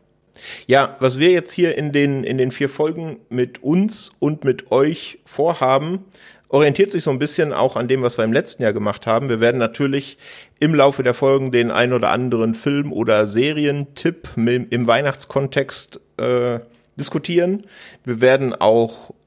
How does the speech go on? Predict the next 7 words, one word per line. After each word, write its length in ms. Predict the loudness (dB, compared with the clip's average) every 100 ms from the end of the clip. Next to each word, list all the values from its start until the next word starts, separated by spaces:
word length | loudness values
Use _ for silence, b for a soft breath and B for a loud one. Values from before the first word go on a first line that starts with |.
| -2
äh, 320 | 2 2 2
ein 120 | 0
paar 140 | 0 0
neue 240 | 2 2
Episoden 540 | 0 -4 -2 0 -2 -2
vom 240 | -2 -2
Amazon-Rezensionsquiz 2500 | -2 0 0 -2 0 0 0 -2 -6 -8 -2 -2 0 -2 0 0 0 -4 -8 -12 -4 -4 -4 -10